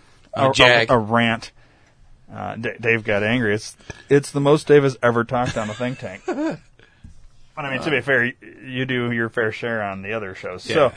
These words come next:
Speaker 1: yeah.
Speaker 2: um, in Illinois specifically, this, this part of the podcast does not apply to anybody else in the country unless you live in Illinois.
Speaker 1: Okay.
Speaker 2: So, unfortunately,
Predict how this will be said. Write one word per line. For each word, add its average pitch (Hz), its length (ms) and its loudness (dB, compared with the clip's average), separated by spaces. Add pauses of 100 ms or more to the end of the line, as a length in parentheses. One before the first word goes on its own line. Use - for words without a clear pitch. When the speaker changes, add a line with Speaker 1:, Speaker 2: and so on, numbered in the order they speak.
(160)
Speaker 1:
yeah. - 540 4
Speaker 2:
um, 143 160 -2 (120)
in 196 140 6
Illinois 214 440 8
specifically, 151 600 2
this, 156 340 4
this 156 320 0
part 190 300 4
of 170 140 2
the 151 80 -8
podcast 156 500 2
does 156 180 2
not 156 140 2
apply 143 300 0
to 131 260 -6 (420)
anybody 247 360 6
else 208 220 10
in 196 40 -2
the 185 80 0
country 143 480 0 (160)
unless 156 340 4
you 185 80 0
live 139 160 6
in 127 100 2
Illinois. 113 420 0 (100)
Speaker 1:
Okay. 113 220 -12 (540)
Speaker 2:
So, 110 420 -4
unfortunately, 120 640 0